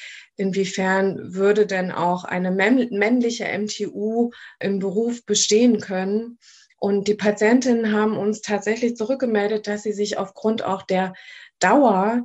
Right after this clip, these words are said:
dieser Untersuchung, dass sie sich bei einer Frau besser aufgehoben fühlen würden. Und insofern, dass der M-T-U-Beruf ja auch ein Beruf ist, der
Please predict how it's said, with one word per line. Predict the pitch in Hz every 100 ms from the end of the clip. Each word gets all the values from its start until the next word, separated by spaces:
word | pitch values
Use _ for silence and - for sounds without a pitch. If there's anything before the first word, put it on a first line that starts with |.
| -
dieser | 208 202 185
Untersuchung, | 196 208 202 190 202 240 240 254 254 262 -
dass | 196 202
sie |
sich | 196 208 208
bei | 190
einer | 170 185 190 185
Frau | - 175 185 196 - - - -
besser | 196 202 202 196 196
aufgehoben | - 180 180 - 185 180 180 175
fühlen | 175 - 175 175 170 156
würden. | 160 160 156 147 151 - _ _ - - _ _
Und | 185 180 180 175
insofern, | - 185 180 202 220 214 202 196 196 190 -
dass | 185 185 180 - - 240 - -
der | 180 -
M-T-U-Beruf | 190 - 196 226 285 285 208 180 180 180
ja | 185 190
auch | 180 180
ein | 185 185
Beruf | 190 185 233 262
ist, | - 202 185 -
der | 185 180